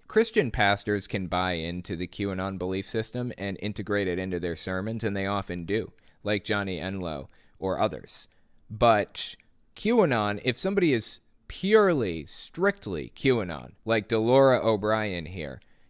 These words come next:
you don't call them a QAnon pastor, you call them a QAnon interpreter, because the whole QAnon thing is such a confusing mess. You need somebody to interpret it and tell you what it means. It's like a, it's like a Da Vinci Code level thing. It's so confusing. It's all over the place. So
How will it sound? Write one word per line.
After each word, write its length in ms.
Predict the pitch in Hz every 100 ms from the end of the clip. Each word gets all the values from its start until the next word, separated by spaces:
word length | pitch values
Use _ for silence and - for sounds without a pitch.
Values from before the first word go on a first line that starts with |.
| -
you 100 | 113
don't 220 | 135 139
call 260 | - 131 123
them 160 | 113
a 60 | 107
QAnon 480 | - 113 101 95 90
pastor, 420 | 98 95 - 92
you 140 | 82
call 220 | 87 101
them 140 | 95 92
a 60 |
QAnon 560 | 82 98 95 90 85 85 -
interpreter, 720 | 92 - 85 80 73 65 58
because 600 | 82 95 90 82 80 - - _ _ _
the 140 | 104
whole 320 | 110 127 127 120
QAnon 640 | - 117 113 107 101 92
thing 280 | 101 98 92
is 140 | 85
such 220 | - 98
a 60 | 92
confusing 680 | - 90 92 92 90 82 80
mess. 320 | 82 78 -
You 120 | 90
need 260 | 85 87 85
somebody 420 | 92 82 82 80
to 260 | - 80 76
interpret 560 | 90 85 107 85 85 78
it 220 | 69 -
and 220 | 82 78
tell 200 | 104 87
you 160 | 85 76
what 160 | 80
it 140 | 76 76
means. 440 | 87 78 71 82
It's 200 | 85 -
like 240 | 98 90 87
a, 220 | 80 -
it's 360 | - - 113 147
like 180 | 143 127
a 80 |
Da 200 | 117 110
Vinci 380 | 107 113 110 101
Code 300 | - 104 92
level 320 | 98 92 85
thing. 240 | 82 92 82
It's 160 | 82
so 160 | - 107
confusing. 800 | 113 95 - 117 113 110 107 101
It's 160 | 95 -
all 320 | 120 113 107
over 220 | 101 90
the 80 | 85
place. 300 | - 69 65
So 240 | 85 78